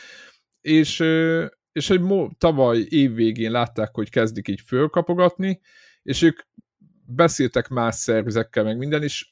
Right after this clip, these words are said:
a szervizek nagy része azt se tudja, mi ez. Azt mondta, hogy nem tudja, hogy mik, a többiek mit csinálnak, de hogy nem, senki nem tud róla, az biztos.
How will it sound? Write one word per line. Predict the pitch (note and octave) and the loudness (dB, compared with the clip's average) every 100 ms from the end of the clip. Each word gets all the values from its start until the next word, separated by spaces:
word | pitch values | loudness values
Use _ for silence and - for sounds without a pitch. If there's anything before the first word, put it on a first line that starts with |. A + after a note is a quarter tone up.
| - | -12
a | B2 | -8
szervizek | - D#3 D#3+ D#3 - | 2 2 4 0 0
nagy | C#3+ C3 | -4 -2
része | B2 - | -2 -4
azt | - B2 | -8 -6
se | G#2+ | -8
tudja, | - G#2+ G#2 | -8 -8 -6
mi | G2+ E2 | -8 -12
ez. | - - - _ _ _ _ _ _ - | -16 -18 -20 _ _ _ _ _ _ -14
Azt | C3 D#3 | -10 -8
mondta, | C#3 C3+ | -4 -2
hogy | B2 | 0
nem | C#3 E3+ | 0 0
tudja, | G#3+ D#3 | 0 2
hogy | C#3 B2+ | 2 2
mik, | B2+ _ _ | -6 _ _
a | B2 - | -12 -2
többiek | A#2+ A#2+ A#2+ | -2 0 -2
mit | A#2+ | -2
csinálnak, | - C#3 D3 D3 C3+ | -10 -6 -4 -4 2
de | C#3 | 2
hogy | C3+ C3 | 2 0
nem, | C3 B2+ | 0 0
senki | D3+ D3 D3+ | -2 -2 -2
nem | C#3 | -4
tud | C#3 | -4
róla, | C3 B2+ C3 | -2 0 0
az | C3 | -2
biztos. | C#3 - - - - | -6 -8 -16 -16 -18